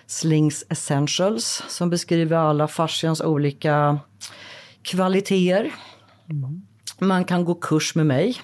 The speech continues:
Speaker 1: om du jobbar
Speaker 2: Mm.
Speaker 1: med träning och vill veta mer om du kan träna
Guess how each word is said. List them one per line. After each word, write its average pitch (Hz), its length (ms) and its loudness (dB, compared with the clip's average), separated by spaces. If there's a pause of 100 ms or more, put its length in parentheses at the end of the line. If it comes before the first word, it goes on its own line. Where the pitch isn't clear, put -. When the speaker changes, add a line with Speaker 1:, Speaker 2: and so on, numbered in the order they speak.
Speaker 1:
om 185 260 -2
du 170 220 2
jobbar 170 300 2
Speaker 2:
Mm. 165 100 2
Speaker 1:
med 190 340 -2
träning 185 800 0
och 165 280 -4
vill 170 120 -2
veta 160 300 0
mer 165 340 2
om 180 100 0
du 165 80 0
kan 170 180 -2
träna 156 520 0